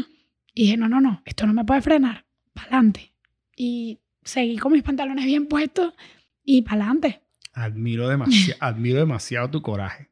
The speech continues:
Speaker 1: Y entrar al hospital en
Speaker 2: Demasiado.
Speaker 1: Venezuela ha sido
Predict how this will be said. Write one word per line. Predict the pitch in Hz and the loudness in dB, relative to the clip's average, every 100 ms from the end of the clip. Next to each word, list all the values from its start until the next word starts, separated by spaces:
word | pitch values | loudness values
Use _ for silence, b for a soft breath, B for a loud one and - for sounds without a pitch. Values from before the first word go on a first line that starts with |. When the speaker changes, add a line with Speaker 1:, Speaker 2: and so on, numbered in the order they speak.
| _ - | _ 2
Speaker 1:
Y | 262 | 4
entrar | 254 233 240 240 | 4 2 -2 0
al | 269 | 4
hospital | 330 - 240 247 262 | 4 4 0 0 0
en | 285 | 0
Speaker 2:
Demasiado. | 359 | 2
Speaker 1:
Venezuela | 302 - 254 262 302 | 0 0 -2 -2 -2
ha | 294 | -4
sido | 262 302 294 330 | -4 -2 2 2